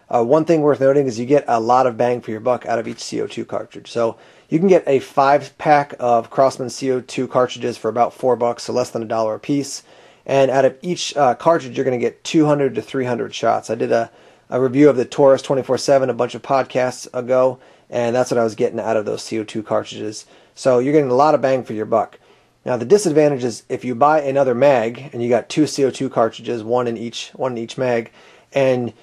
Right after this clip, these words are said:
say you unload two full mags, you still got, you know, if you get, say, two hundred shots out of each mag, you got four hundred shots that you could use, and you've only used, say, you know, thirty shots or forty shots,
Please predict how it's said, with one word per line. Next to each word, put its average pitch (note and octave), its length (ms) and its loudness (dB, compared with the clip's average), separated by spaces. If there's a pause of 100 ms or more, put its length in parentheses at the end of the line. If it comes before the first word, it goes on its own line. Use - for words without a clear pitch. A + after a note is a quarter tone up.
(120)
say D#3 240 4
you D#3 180 6
unload C#3 460 4
two D3+ 160 2
full C3+ 220 2
mags, B2+ 500 2 (340)
you A#2+ 120 -10
still D#3 260 2
got, C3+ 380 4
you C3 60 -6
know, A2+ 300 -2
if A2+ 140 -10
you A#2 60 -6
get, B2 200 0
say, A#2+ 160 -2
two D3 220 -2
hundred B2 300 2
shots B2+ 560 0 (400)
out B2+ 160 0
of A#2 200 0
each - 260 -10
mag, B2 340 -2
you A2+ 40 -10
got A#2+ 180 0
four C#3 220 2
hundred B2 160 2
shots C3 280 2
that G#2+ 80 -12
you A2+ 120 -6
could G#2+ 160 -12
use, B2+ 340 -2
and A2 120 -6
you've A2+ 140 -4
only A#2 200 0
used, A#2 260 -6
say, A2 340 -2 (280)
you A2+ 80 -10
know, G#2 100 -4
thirty C3 420 2
shots A#2+ 420 2
or G#2+ 80 -4
forty A#2 300 -2
shots, A#2+ 480 0